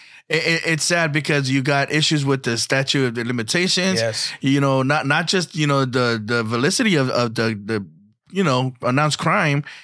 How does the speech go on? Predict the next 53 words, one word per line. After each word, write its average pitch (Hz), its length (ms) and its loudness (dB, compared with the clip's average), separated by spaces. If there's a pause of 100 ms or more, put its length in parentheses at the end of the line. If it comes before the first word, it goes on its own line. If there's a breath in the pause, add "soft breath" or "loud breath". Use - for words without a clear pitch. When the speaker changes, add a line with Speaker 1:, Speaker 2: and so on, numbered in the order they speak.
(200 loud breath)
Speaker 1:
you 135 100 -2
know, 139 120 2
so 147 220 0
we'll, 220 300 2
we'll 240 180 2
see, 214 260 0
man. 170 240 2
I, 226 640 0
I, 190 140 2
I - 40 4
really 214 480 0
questioned 175 520 0
this, 123 240 0
uh, 110 120 0 (180)
quite 160 220 2
a 135 40 0
bit, 131 260 0
Philville, 120 500 0 (360 loud breath)
the 131 100 0
timing 185 460 2
of 185 140 0
it, - 160 -2 (500 soft breath)
you 139 160 2
know? 143 180 2
Speaker 2:
Yes, 175 320 -4
that's 143 200 -8
right. 240 220 0
Why 160 180 2
about 175 160 2
the 156 80 -4
timing? 127 360 -2 (300)
Explain 202 340 -2
that, 127 120 0
because 117 320 -4
what 123 200 -4
just 156 200 -2
took 165 80 -6
place? 175 380 -2 (200)
Speaker 1:
A 160 80 2
name 202 280 2
that 147 220 0
many 185 400 0
people 339 220 2
probably 254 260 0
even, 240 140 -2
hasn't 196 320 0
even 190 140 0
heard, 113 360 0
should - 340 0
have 277 100 -2
heard 180 520 -2
by 151 180 0
now, 160 480 0